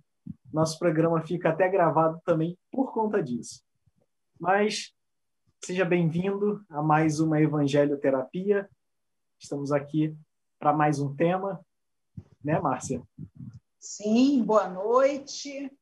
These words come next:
Speaker 2: Os que estão entrando agora com a gente, né? Bom dia, boa tarde, os que virão mais tarde.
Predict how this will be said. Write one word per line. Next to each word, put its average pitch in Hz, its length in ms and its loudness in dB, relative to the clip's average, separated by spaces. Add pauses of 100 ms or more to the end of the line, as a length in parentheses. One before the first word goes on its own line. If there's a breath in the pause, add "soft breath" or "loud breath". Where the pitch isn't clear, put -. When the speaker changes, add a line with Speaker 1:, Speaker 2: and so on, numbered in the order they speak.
(360)
Speaker 2:
Os - 140 -14
que - 100 -16
estão 202 380 -2
entrando 190 480 -4
agora 196 600 2
com - 60 -12
a 165 100 -10
gente, 220 580 -4
né? 208 280 -4 (480)
Bom 202 220 4
dia, 240 340 4
boa 202 240 4
tarde, 214 560 0
os - 160 -8
que - 140 -18
virão 175 320 0
mais 160 260 -8
tarde. 214 560 0